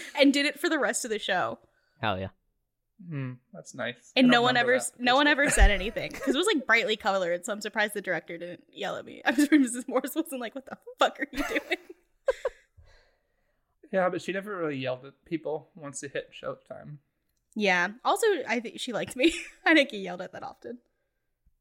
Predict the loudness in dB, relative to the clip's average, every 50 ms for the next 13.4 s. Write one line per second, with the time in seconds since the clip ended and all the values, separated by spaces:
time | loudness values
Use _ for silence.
0 | _ _ _ _ _ _ _ _ -8 -8 -6 -6 -6 -8 -10 -14 _ _ _ _
1 | _ _ _ _ _ _ _ _ _ _ -4 0 0 2 2 2 2 2 2 0
2 | -2 _ _ _ _ _ _ _ -18 -4 -2 2 4 4 2 2 -2 -14 -16 -16
3 | _ _ _ _ _ _ _ _ _ _ _ -10 -10 -10 -10 _ -4 -2 -2 0
4 | 0 -2 -2 -4 -8 _ -20 _ _ _ _ _ _ _ _ _ _ _ _ _
5 | _ _ _ _ _ _ _ _ _ 2 6 6 6 6 4 4 4 4 4 6
6 | 4 4 4 2 2 2 2 2 2 2 2 2 0 0 0 -2 -2 -2 -2 -2
7 | -2 -2 -2 -6 -8 -8 -8 -8 -8 -8 -12 _ _ -8 -8 -8 -8 -6 -4 -4
8 | -4 -2 -4 -4 -6 -6 -6 -8 -8 -12 _ _ -20 -20 _ _ -6 -6 -6 -6
9 | -10 -12 -12 -12 -12 -10 -10 -10 -10 -4 2 2 2 4 4 2 4 4 2 4
10 | 2 0 0 -2 -4 -4 -4 -4 -6 -8 -10 -4 -2 0 0 4 2 2 2 0
11 | -4 -4 -6 -8 -10 -12 -12 _ -4 -4 -4 -4 -12 -20 _ _ _ _ -20 -20
12 | -20 _ _ _ -12 -8 -6 -6 -6 -8 _ _ -20 _ _ _ _ -18 -16 -12
13 | -6 -4 -4 -4 -4 -8 -12 -16